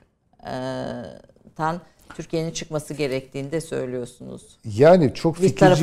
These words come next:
Speaker 2: bir
Speaker 1: fikirsizlik
Speaker 2: tarafımız
Speaker 1: ama bir tarafı da bu tabii.
Speaker 2: Evet, yani fikirsizlik üzerine üretilmiş fikirlerle, e,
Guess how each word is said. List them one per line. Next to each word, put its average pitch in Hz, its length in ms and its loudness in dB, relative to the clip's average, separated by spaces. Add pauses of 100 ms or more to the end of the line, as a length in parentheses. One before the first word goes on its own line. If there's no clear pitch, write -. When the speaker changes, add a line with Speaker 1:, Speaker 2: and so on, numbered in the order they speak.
Speaker 2:
bir 170 40 2
Speaker 1:
fikirsizlik 156 360 6
Speaker 2:
tarafımız 160 320 6
Speaker 1:
ama 180 300 4
bir 180 100 4 (100)
tarafı 165 340 -2
da 151 160 0
bu 139 100 -6
tabii. 139 260 -6
Speaker 2:
Evet, 175 380 8
yani 143 260 8
fikirsizlik 170 800 -2
üzerine 147 300 4
üretilmiş 135 600 0
fikirlerle, 135 920 0 (340)
e, 117 440 -4